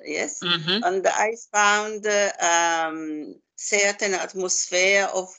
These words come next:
Speaker 1: peace, and i-, it's, uh, really wonderful. Um,
Speaker 2: Mm-hmm.
Speaker 1: I was so sorry that, uh, I didn't, I don't live, uh, much far away from this park, and I never was there. And it was, uh,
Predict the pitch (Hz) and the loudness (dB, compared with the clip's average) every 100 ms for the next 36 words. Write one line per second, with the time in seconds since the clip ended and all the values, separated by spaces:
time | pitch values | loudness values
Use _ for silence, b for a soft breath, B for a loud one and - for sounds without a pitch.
0 | _ 196 196 190 190 190 190 - 170 170 | _ -6 -4 -2 -2 -4 -2 0 2 0
1 | 170 170 - B B - 170 - 214 214 | -2 -8 -14 B B -4 -2 2 0 0
2 | 220 196 - 196 185 247 285 285 262 175 | -2 -2 -2 -4 0 0 0 0 0 2
3 | 160 151 156 147 - 143 147 - B B | 2 2 -2 -4 -6 -8 -8 -10 B B
4 | _ - 170 220 - 311 - 285 208 208 | _ 4 6 6 4 2 2 0 2 2
5 | 233 - - - - - 427 - - 196 | -2 -6 -16 -12 -8 -6 -4 -2 2 4
6 | 196 240 196 190 185 - 180 175 - 180 | 4 0 0 0 -2 -4 0 0 0 0
7 | 175 202 214 - 95 _ - 170 175 202 | 0 -6 -10 -14 -18 _ -4 -2 0 -2
8 | 226 208 - 185 180 185 185 196 196 185 | -4 -8 -8 -6 0 2 0 -2 -2 0
9 | 185 175 180 170 175 - - 170 185 185 | 0 -4 -4 -2 -2 -4 -10 -6 -2 0
10 | 156 156 156 175 156 151 151 - 143 - | 0 0 -2 -4 -8 -6 -6 -8 -10 -6
11 | 147 202 - 226 - B B B B 208 | -4 -6 -6 -8 -8 B B B B 2
12 | 220 214 214 240 277 269 240 220 226 - | 4 4 4 2 0 -2 0 0 -2 -2
13 | 156 151 143 139 - b b - 180 190 | 0 0 -2 -4 -10 b b -6 -2 -4
14 | 190 190 190 214 226 226 233 | -4 0 2 2 -2 -2 -2